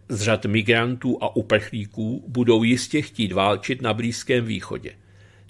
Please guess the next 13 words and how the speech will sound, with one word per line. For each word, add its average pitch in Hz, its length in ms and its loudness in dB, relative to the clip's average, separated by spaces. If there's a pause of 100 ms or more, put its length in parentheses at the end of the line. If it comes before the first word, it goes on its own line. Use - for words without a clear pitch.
Teroristické 120 840 4
útoky 139 520 0
na 120 140 2
zařízení 107 600 0
v - 80 -12
těchto 110 300 0
zemích, 101 520 -2
jejichž 101 280 0
vlády 113 440 0
jsou 101 220 -2
na 110 120 -2
straně 117 340 -2
Izraele, 104 720 0